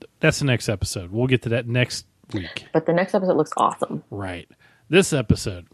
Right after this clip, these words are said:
Speaker 1: man, did it, was it just me, or did the entire cast seem like they were just having a lot of fun acting this one out?
Speaker 2: Well, this one was completely different from the other ones, 'cause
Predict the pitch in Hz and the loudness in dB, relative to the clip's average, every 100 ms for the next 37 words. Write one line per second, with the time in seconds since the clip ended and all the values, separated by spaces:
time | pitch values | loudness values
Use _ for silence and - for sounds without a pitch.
0 | - 135 135 127 110 120 151 170 208 208 | -12 -2 0 0 -2 -2 0 2 2 4
1 | 240 285 294 - 196 180 151 147 139 131 | 4 4 2 4 4 4 4 4 2 4
2 | 165 160 - 139 117 139 139 120 139 127 | 2 2 4 2 4 0 0 0 0 -2
3 | 113 - 127 117 101 101 117 113 - _ | -4 -2 0 0 -2 -4 -2 -2 -4 _
4 | 131 113 101 95 92 101 92 - 95 85 | 4 6 4 -4 -2 -2 -2 -2 -4 -4
5 | 78 - _ _ _ - 254 233 494 523 | -8 -14 _ _ _ 0 2 4 4 4
6 | 370 277 240 220 262 277 226 190 190 233 | 2 2 0 4 2 4 2 4 2 2
7 | - 208 185 175 165 - 160 170 196 214 | 0 2 2 4 4 4 4 4 4 2
8 | 214 202 175 | 2 2 2